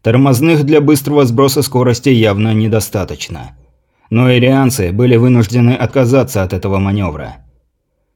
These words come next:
Для сохранивших силовой щит кораблей это вполне приемлемо,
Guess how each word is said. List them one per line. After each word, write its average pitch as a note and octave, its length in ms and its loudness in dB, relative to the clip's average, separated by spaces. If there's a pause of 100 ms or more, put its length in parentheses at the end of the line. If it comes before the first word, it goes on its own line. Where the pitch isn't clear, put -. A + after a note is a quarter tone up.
(100)
Для C3 260 2
сохранивших D#3 680 0
силовой D3 420 2
щит - 280 0
кораблей C#3+ 460 2
это A#2+ 180 2
вполне C3+ 400 2
приемлемо, B2+ 800 0